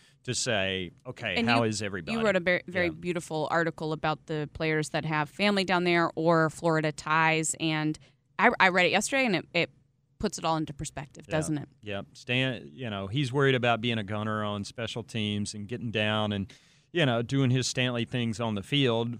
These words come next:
Speaker 1: while also wondering how the folks are back home.
Speaker 2: Mm-hmm.
Speaker 1: So these are human beings also, and you hope all the human beings are okay 'cause that's the most important part.
Speaker 2: Absolutely. Um, and the last thing that, of course, we are all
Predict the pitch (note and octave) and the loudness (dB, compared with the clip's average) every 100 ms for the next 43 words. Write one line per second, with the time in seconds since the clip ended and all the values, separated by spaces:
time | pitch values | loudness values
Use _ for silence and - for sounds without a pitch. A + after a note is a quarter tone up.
0 | - B2+ B2 A#2+ A#2 C3 G#2+ A2+ G#2+ G2+ | 0 4 4 4 2 0 0 -2 -2 -2
1 | F#2+ G2 - _ A2+ G#2 A#2 G#2 - D2+ | -4 -8 -12 _ -8 -8 -8 -8 -10 -12
2 | D#2+ D#2+ E3 D#2 C#3 C#3+ - F#2 E2+ - | -12 -10 -8 -8 -10 -12 -14 -14 -14 -18
3 | _ _ _ _ _ C3+ C3+ C#3+ B2 C3 | _ _ _ _ _ -2 0 0 0 -2
4 | A2 A2+ A2 G2 F#2 G2 G2 - F2+ F#2+ | -2 -4 -4 -6 -8 -10 -10 -8 -6 -4
5 | G#2 G#2+ G2+ C#3 B2+ B2+ A#2+ G#2 B2 A2 | -2 -2 0 0 2 0 0 0 -2 -2
6 | G2+ G2+ F#2 F#2 G2 F2+ A#2 D#2+ D2+ G2 | -2 -4 -6 -8 -12 -10 -8 -8 -10 -10
7 | G#2 G#2 G#2+ G#2 G2 G#2 A#2+ A2 C3+ G3+ | -10 -10 -10 -12 -12 -12 -12 -10 -10 -10
8 | - _ F3 E3 - D#3 D3 - C#3 - | -12 _ -4 -4 -6 -8 -8 -8 -10 -12
9 | _ F3 F3 E3+ - _ _ - G3+ G3 | _ 0 2 0 -6 _ _ 0 2 4
10 | G3+ A3 A3+ G#3+ F#3 F3 F3+ E3+ - F#3 | 6 6 4 0 0 2 2 2 -2 -4
11 | F3 F#3 F3 D#3+ E3+ - F#3+ A3+ G#3+ F#3 | -4 -4 2 4 4 4 6 8 6 4